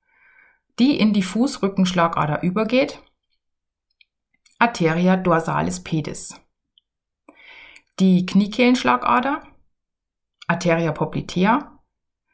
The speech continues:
geht nach diesem Abgang dann in die hintere Schienbeinschlagader über, Arteria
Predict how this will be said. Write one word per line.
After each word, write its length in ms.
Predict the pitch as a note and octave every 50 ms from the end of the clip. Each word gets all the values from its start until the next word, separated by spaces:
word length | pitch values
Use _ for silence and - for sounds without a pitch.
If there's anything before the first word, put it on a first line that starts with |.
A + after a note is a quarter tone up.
| _ _ -
geht 200 | G3 G#3 - F3+
nach 260 | F3 - - - -
diesem 260 | - B3 A#3 A#3 A3+
Abgang 400 | - A3 A3 - A3+ G#3+ G#3 G3+
dann 540 | G3+ G3 G3 G#3 A3 A3+ G#3+ - - - - _ _ _ _ _ _ -
in 260 | A3+ A#3+ B3 B3+ A3+
die 300 | F#3+ E3 C#3+ - - - -
hintere 600 | - F#3+ F#3+ G#3+ A3+ A3 A3 B3 B3 B3+ B3+ B3
Schienbeinschlagader 1000 | - - A#3 A#3 A3 F#3+ F3+ F3 F3+ - - E3 D#3+ D#3+ - D3 D3 D3+ D3 -
über, 540 | - F3+ F#3 A3 A#3+ C#4+ - - - - _ _ _ _ _ _ _ _ _ _ _ _ _ _ _ _ _ _ _ _ _ _ _ _ _ _ _ _ _ _ - - _
Arteria 680 | - - - - - G3 F#3 F3+ F3+ E3+ E3 D3 D3+